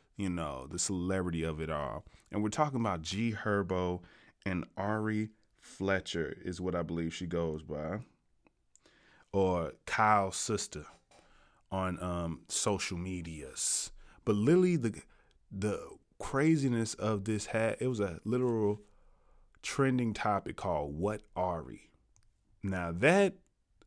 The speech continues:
says so much. What Ari was the hashtag. Now, you're asking me if you missed it, what in the hell were they talking about? What is who, you know, what is going on?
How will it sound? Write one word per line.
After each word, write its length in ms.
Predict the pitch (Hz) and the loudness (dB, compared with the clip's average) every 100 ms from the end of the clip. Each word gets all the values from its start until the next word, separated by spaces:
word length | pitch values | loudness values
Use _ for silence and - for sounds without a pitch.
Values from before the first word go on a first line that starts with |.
| _ _ _ | _ _ _
says 380 | - - 127 104 | -6 4 6 6
so 180 | - 104 | 4 4
much. 420 | 95 82 - - | 4 0 -4 -8
What 480 | - 82 104 123 131 - _ - | -6 0 2 2 0 -8 _ -2
Ari 460 | 104 107 107 101 98 | 4 4 4 4 2
was 380 | 90 95 90 - | 2 2 0 -6
the 360 | 87 90 90 - _ - | -6 -4 -6 -10 _ -4
hashtag. 680 | 92 87 - - 82 73 65 - - - | -2 -2 -4 -4 -2 -4 -6 -16 -12 -2
Now, 340 | 110 104 82 - _ - - - - - | 2 2 -2 -10 _ -20 -20 -16 -16 -2
you're 220 | 120 131 | 2 4
asking 460 | 120 123 113 98 87 | 6 4 2 -2 -2
me 180 | 67 69 _ - | -4 -8 _ -2
if 140 | 104 | -2
you 120 | 101 104 | 2 2
missed 400 | 107 110 - 76 | 4 2 0 -4
it, 160 | 69 - _ _ | -6 -10 _ _
what 320 | 80 107 123 | 0 2 2
in 160 | 113 107 | 2 0
the 60 | 101 | 0
hell 280 | 110 104 | 2 4
were 120 | 98 95 | 4 2
they 100 | 92 | 0
talking 380 | - 92 90 | -2 -2 -2
about? 240 | 80 62 71 | -6 -6 -2
What 160 | 98 | 2
is 120 | 101 92 | 2 2
who, 280 | 113 104 104 | -2 -2 -2
you 100 | 101 | -2
know, 260 | 78 90 104 | -2 -4 0
what 180 | 107 | 2
is 120 | 101 95 | 2 0
going 280 | 101 95 | 0 0
on? 240 | 95 85 | 0 -2